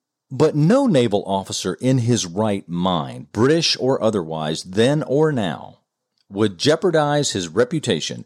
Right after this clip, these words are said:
and his career over a hoax.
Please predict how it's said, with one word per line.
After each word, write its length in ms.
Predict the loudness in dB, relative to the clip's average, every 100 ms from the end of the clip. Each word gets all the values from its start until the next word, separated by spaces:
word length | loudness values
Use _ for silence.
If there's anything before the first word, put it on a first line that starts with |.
| -2
and 220 | 0 2
his 200 | 2 0
career 720 | 0 -4 -2 -2 -2 -6 -14 _ _ _ _ _
over 300 | -2 0 0
a 100 | 0
hoax. 680 | -2 0 0 0 -6 -10 -10